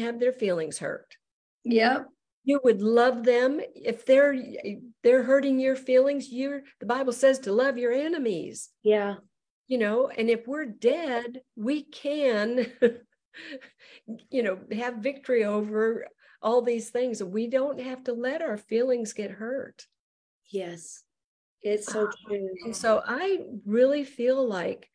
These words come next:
Speaker 1: if we are letting everything really be on the cross, then he's going to carry us through because we are leaning on him to help
Speaker 2: Mm-hmm.
Speaker 1: us bring us,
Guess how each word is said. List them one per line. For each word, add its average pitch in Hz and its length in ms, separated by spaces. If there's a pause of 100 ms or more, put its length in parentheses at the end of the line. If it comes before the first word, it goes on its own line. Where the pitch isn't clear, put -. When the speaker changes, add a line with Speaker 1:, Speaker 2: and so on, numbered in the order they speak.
(440)
Speaker 1:
if 208 260
we 254 300
are 214 140
letting 233 560
everything 202 1000
really 185 560
be 165 560 (280)
on 190 220
the 175 80
cross, - 680 (760)
then 185 380
he's 233 420
going 220 340
to 214 60
carry 180 440
us - 180
through 190 340
because 175 380
we 208 280
are 185 260
leaning 202 580
on 202 200
him 202 400 (500)
to 165 80
help 160 240
Speaker 2:
Mm-hmm. 165 80
Speaker 1:
us 156 100
bring 165 340
us, - 160